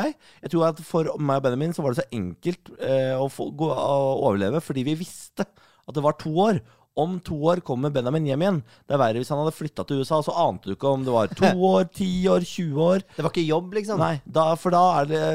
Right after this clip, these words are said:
Speaker 1: utrolig vanskelig å forholde seg til, men nå har du en deadline.
Speaker 2: Ja.
Speaker 1: Du kan liksom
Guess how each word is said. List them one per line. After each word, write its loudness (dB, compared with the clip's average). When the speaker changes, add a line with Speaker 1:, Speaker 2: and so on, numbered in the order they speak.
Speaker 1:
utrolig 0
vanskelig 0
å -8
forholde 0
seg -4
til, 2
men 0
nå 2
har 2
du -2
en -4
deadline. -4
Speaker 2:
Ja. -4
Speaker 1:
Du -4
kan 0
liksom -2